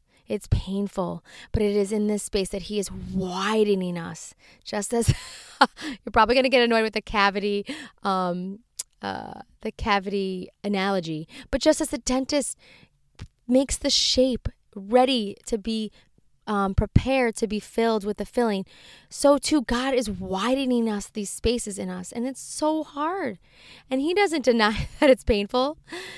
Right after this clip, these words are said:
God knows this, and this is why he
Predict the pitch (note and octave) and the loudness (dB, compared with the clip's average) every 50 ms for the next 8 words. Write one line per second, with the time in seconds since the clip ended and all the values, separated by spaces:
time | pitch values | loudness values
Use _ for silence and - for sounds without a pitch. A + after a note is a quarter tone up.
0 | - - - - _ - C#4+ C#4+ D#4+ F4 D4+ C4 C4+ C#4 C4+ D4 D#4+ D4 A#3 A#3 | -18 -20 -20 -20 _ 2 4 6 6 6 4 4 6 6 6 6 6 4 4 2
1 | G3 F#3+ F3+ - - - - - A#3 A#3 B3+ C4 - C4+ A#3 A#3 A#3 B3+ A#3+ A#3+ | 2 2 0 -6 -12 -10 -6 -2 -2 0 0 -2 -4 -8 -6 -2 2 2 4 2
2 | B3 A#3+ - A#3+ A#3 | 2 0 -2 -4 -4